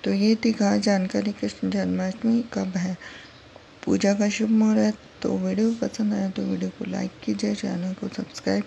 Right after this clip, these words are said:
कीजिए, बेल आइकन बटन दबा दीजिए। तो मिलती हूँ आपसे नेक्स्ट वीडियो में।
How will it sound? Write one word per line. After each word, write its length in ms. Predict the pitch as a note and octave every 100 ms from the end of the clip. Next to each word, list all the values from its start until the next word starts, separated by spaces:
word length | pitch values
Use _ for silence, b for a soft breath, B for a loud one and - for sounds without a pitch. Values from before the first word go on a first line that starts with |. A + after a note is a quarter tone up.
| -
कीजिए, 260 | G#3 G3+
बेल 280 | F#3+ F#3 G3
आइकन 360 | G3+ G#3 G#3 G3+
बटन 280 | F#3+ G3 F#3+
दबा 220 | F#3+ F#3+
दीजिए। 760 | F#3+ - - - - - - -
तो 80 | F#3+
मिलती 300 | F3 F3+ G#3+
हूँ 200 | A#3 G#3+
आपसे 300 | G3+ - G#3+
नेक्स्ट 300 | G3+ G#3 -
वीडियो 300 | F3+ F#3 G3+
में। 320 | G3+ G3+